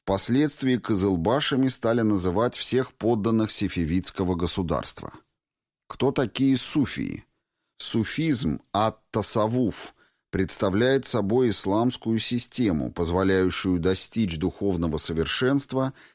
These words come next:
и познать сущность Всевышнего посредством особых духовных практик и ведением аскетического образа жизни. Важно понимать, что суфизм — это не религиозная секта,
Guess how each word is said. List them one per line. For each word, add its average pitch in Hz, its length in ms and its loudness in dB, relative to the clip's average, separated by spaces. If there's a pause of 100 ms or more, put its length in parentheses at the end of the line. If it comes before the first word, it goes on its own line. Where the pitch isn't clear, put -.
(160)
и 104 100 0
познать 117 560 2
сущность 120 600 0
Всевышнего 107 800 0
посредством 101 840 0
особых 120 500 0
духовных 92 640 0
практик 120 640 -2 (300)
и 104 60 0
ведением 127 680 4
аскетического 110 840 -2
образа 87 500 2
жизни. 67 540 -4 (560)
Важно 120 420 4
понимать, 123 480 2
что - 200 -2
суфизм — 104 680 0
это 101 260 0
не 101 160 4
религиозная 104 800 2
секта, - 640 -2